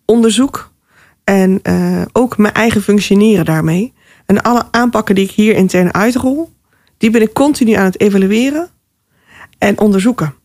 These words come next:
En dat is eigenlijk de enige manier om zeker van te zijn dat datgene wat je doet daadwerkelijk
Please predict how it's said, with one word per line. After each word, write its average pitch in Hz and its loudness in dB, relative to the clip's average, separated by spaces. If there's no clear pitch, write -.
En 190 2
dat 220 0
is 233 -6
eigenlijk 233 -2
de - 0
enige 254 0
manier 226 0
om 220 0
zeker 247 0
van 233 -2
te 233 -4
zijn 214 -2
dat 220 -4
datgene 226 0
wat 180 -2
je 190 -8
doet 233 -4
daadwerkelijk 233 -4